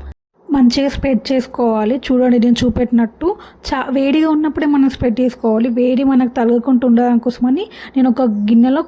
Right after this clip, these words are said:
కొన్ని వాటర్ తీసుకున్నాను. కొన్ని వాటర్లో చేతి పెట్టుకుంటూ మెల్లిమెల్లిగా అంతా ఈవెన్గా చేసుకుంటున్నాను. మీకు నచ్చిన షేప్లో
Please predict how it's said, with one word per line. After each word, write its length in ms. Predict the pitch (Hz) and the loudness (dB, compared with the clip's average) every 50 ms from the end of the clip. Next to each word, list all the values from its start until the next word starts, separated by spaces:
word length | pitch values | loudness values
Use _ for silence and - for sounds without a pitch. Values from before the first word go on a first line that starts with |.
| - - | -2 0
కొన్ని 220 | 247 233 240 254 233 | 2 4 4 4 2
వాటర్ 340 | 233 220 220 233 220 247 247 226 247 | 2 2 0 -2 -2 -2 0 0 0
తీసుకున్నాను. 640 | 247 233 - - - 240 233 220 214 208 233 311 370 - - | 0 -2 -4 -2 0 2 2 2 2 0 0 -2 -2 -2 0
కొన్ని 180 | 240 233 233 226 226 | 2 2 2 2 0
వాటర్లో 420 | 220 220 220 220 240 247 262 277 247 - | 0 -2 -2 -2 -2 0 0 -2 -4 -2
చేతి 220 | - 247 220 220 247 240 | -2 -2 -2 0 0 0
పెట్టుకుంటూ 440 | 233 226 - - 254 240 262 370 359 311 | 0 -2 -2 -2 0 0 0 0 -2 0
మెల్లిమెల్లిగా 640 | 254 240 233 240 233 240 240 233 233 247 269 294 285 240 | 0 2 2 4 4 4 4 2 2 0 0 -2 0 0
అంతా 400 | 220 220 226 226 226 - 320 370 440 - - - - - - - 262 254 | 2 2 2 2 0 -2 -4 -4 -6 -8 -14 -20 -20 -20 -10 -4 0 0
ఈవెన్గా 340 | 254 262 262 247 262 269 233 254 | 2 4 4 2 2 2 2 2
చేసుకుంటున్నాను. 720 | 254 247 - - 247 240 233 247 240 220 220 220 233 302 339 311 | 0 -2 -2 0 0 0 2 2 0 0 0 0 0 0 0 0
మీకు 160 | 294 - - 247 254 | -2 0 0 0 0
నచ్చిన 320 | 240 247 - - 285 294 277 - | 0 -4 -4 -2 -2 -2 -2 -2
షేప్లో 280 | 294 277 254 254 - | -2 -2 -2 0 0